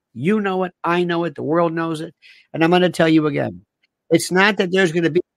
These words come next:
no food. It's that there's gonna be no stores, no means of delivering the food. Well, there's always gonna be something somewhere, in some warehouse,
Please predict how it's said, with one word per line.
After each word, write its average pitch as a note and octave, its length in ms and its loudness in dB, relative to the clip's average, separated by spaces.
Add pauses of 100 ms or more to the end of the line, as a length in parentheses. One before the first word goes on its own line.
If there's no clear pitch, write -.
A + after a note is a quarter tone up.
(160)
no E3+ 120 -2 (260)
food. E3 300 4 (100)
It's E3 260 -6
that E3+ 220 -4
there's - 260 -10
gonna E3+ 140 -6
be F3 240 -10 (100)
no F3 240 -6
stores, A3+ 1200 0 (320)
no G#3 160 0
means G3+ 760 -4 (160)
of D#3+ 240 -8
delivering G3 640 -6
the D#3+ 140 -10
food. - 260 -18
Well, F4+ 100 -8
there's G4 140 -6
always G4+ 240 -4
gonna F#4 160 -4
be D#4+ 140 -6
something C4+ 320 -10
somewhere, G#3 480 -10 (480)
in G3 160 -6
some F#3 300 -8
warehouse, D3+ 600 -2